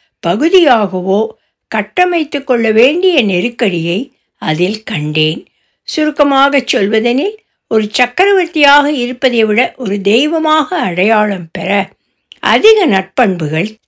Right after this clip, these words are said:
தேவை. பதினெட்டு மாதங்களுக்கு பிறகு எலியூஸில் தீட்சை பெற்றேன். ஒரு வகையில் பார்த்திய மன்னர்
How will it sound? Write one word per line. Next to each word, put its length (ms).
தேவை. 480
பதினெட்டு 540
மாதங்களுக்கு 760
பிறகு 420
எலியூஸில் 880
தீட்சை 500
பெற்றேன். 540
ஒரு 160
வகையில் 480
பார்த்திய 560
மன்னர் 400